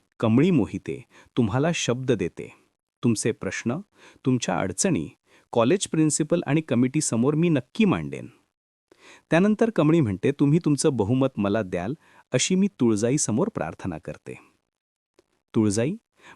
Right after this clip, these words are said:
माझ्या कार्याला विद्यार्थ्यांचं बहुमत लाभू दे." क्षणातच तिच्या पाठीशी उभ्या असलेल्या मुली जोरदार घोषणा देतायत, "सत्याच्या बाजूने कोण भांडतंय?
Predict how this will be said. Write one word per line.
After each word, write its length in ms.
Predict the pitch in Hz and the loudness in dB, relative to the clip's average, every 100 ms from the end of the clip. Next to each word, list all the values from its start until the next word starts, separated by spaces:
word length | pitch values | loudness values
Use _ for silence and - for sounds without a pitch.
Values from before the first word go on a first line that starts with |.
| - | -2
माझ्या 320 | 117 120 196 | -2 0 -2
कार्याला 460 | - 120 127 135 156 | -2 -2 0 0 0
विद्यार्थ्यांचं 800 | 104 95 113 113 120 113 147 135 | -2 -2 -4 -4 -4 -2 -2 -4
बहुमत 540 | 101 90 175 208 - | -4 0 2 2 0
लाभू 280 | 80 78 82 | -8 -8 -12
दे." 140 | - - _ _ _ _ _ - - _ | -12 -18 _ _ _ _ _ -20 -20 _
क्षणातच 640 | - 143 131 165 - - - | -2 0 2 2 0 -2 -2
तिच्या 240 | 123 - 165 | -4 -2 -2
पाठीशी 580 | - 104 - 139 - | -2 -6 -4 -4 0
उभ्या 320 | 147 92 95 123 | 0 0 -2 -2
असलेल्या 420 | - - 113 113 | -2 -2 -2 0
मुली 340 | 98 98 131 | -2 0 -2
जोरदार 540 | 95 98 95 95 117 107 | 0 -2 -2 0 -2 -4
घोषणा 380 | 95 - 98 | -8 -8 -8
देतायत, 460 | 82 71 67 53 - _ _ _ - - - | -6 -10 -12 -16 -20 _ _ _ -20 -20 -6
"सत्याच्या 600 | - 95 - 139 135 139 | -4 -4 0 0 2 0
बाजूने 400 | 120 113 127 131 | 0 2 2 2
कोण 300 | - 110 196 | 0 2 2
भांडतंय? 500 | 135 170 170 196 | 4 2 2 -2